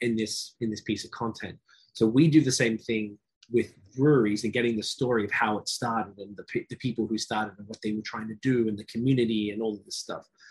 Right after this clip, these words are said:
So it became, like, this, people, other brewers were telling me that they were like, "Man, I've known this guy for, like, five years and we've told you all the stories you never told me." And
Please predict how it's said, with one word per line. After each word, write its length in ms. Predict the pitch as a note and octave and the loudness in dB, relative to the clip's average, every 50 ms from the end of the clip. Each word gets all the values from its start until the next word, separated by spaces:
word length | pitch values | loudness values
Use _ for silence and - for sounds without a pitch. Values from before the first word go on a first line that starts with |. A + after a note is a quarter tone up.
| - - _ | -20 -16 _
So 180 | - - C#3+ C3 | 2 4 4 4
it 100 | B2 - | 4 2
became, 460 | - - - - - C#3+ D3+ E3 D#3 | -2 -4 -4 -2 2 4 4 6 6
like, 220 | C#3 C3+ C3+ - | 4 4 2 2
this, 380 | - A#2 A2 - - - - _ _ _ _ | -2 -2 -2 -2 -6 -10 -12 _ _ _ _
people, 340 | - D#3 D3 D3+ C3+ - - - - - | 2 4 4 4 0 -2 -6 -16 -8 -2
other 200 | C#3 C#3+ C3+ C3 | 0 2 2 2
brewers 420 | A#2 A2+ A#2+ A#2+ A#2 A#2 A2+ G#2+ A2+ | 0 0 0 0 2 2 0 0 -2
were 80 | G#2+ | -6
telling 380 | - - A#2+ A2+ A2+ A2 A2 A2 | -4 -2 -2 0 0 -2 -4 -4
me 260 | A2 G#2+ G#2 G#2 G#2 _ _ _ _ _ _ _ _ B2+ | -6 -8 -10 -16 -18 _ _ _ _ _ _ _ _ -2
that 240 | B2+ A2+ A#2 G#2+ A#2 | 0 0 0 -2 -2
they 100 | A#2+ A#2 | 0 2
were 100 | A2+ A2+ | 2 2
like, 220 | A2 A#2 A2+ A2+ | 2 0 0 2
"Man, 240 | C3 E3+ G3+ F#3+ B2+ | 2 4 4 4 2
I've 160 | A#2+ A#2 A#2+ | 0 0 0
known 180 | C3 D3 E3 D#3 | 2 4 4 4
this 140 | D3 C#3+ | 4 2
guy 200 | - D#3 D3 D3+ D3 | 2 2 2 2 0
for, 100 | - C3+ | -2 -4
like, 160 | C3+ A#2 - | -4 -4 -2
five 280 | - D3+ D3 D#3+ D#3 C#3+ | -2 0 0 0 0 2
years 280 | D#3 F3 F3 D3+ A#2+ A#2 | 2 4 4 4 2 0
and 140 | A2 G#2 A#2 | -4 -6 -6
we've 160 | B2 B2 - | -8 -8 -8
told 320 | - - C#3 C#3+ C3+ B2+ | -2 2 2 2 4 4
you 180 | C#3 F3 E3+ C3 | 6 6 8 8
all 120 | A#2+ A#2+ | 6 2
the 80 | A2+ A2+ | 0 -2
stories 380 | - - B2 B2 C3 B2+ A2+ A#2+ | -4 -2 -2 0 0 0 0 -2
you 60 | A#2 | 0
never 200 | C3+ F3 G3+ E3 | -2 0 0 -2
told 300 | - - A2+ G#2+ G2+ G#2 | -2 0 0 0 0 -2
me." 200 | G#2 G2+ G2+ G#2+ | -8 -10 -12 -16
And 120 | G#2 G#2 | -18 -20